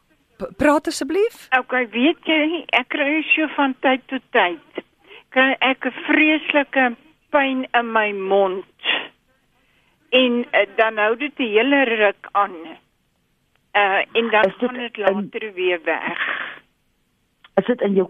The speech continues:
Speaker 3: kaak? Is dit in jou kakebeen? Is dit in
Speaker 2: Nee.
Speaker 3: jou
Speaker 2: Weet jy, dit
Speaker 3: Dis
Speaker 2: is,
Speaker 3: in jou
Speaker 2: dit,
Speaker 3: mond,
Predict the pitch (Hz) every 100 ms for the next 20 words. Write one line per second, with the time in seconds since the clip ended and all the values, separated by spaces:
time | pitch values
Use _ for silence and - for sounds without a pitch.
0 | - 262 277 277 196 202 - 190 185 180
1 | 262 262 262 - 208 254 269 233 226 202
2 | 202 175 165 - - - - 226 220 269
3 | - 294 277 214 165 202 247 240 214 196
4 | 175 151 170 208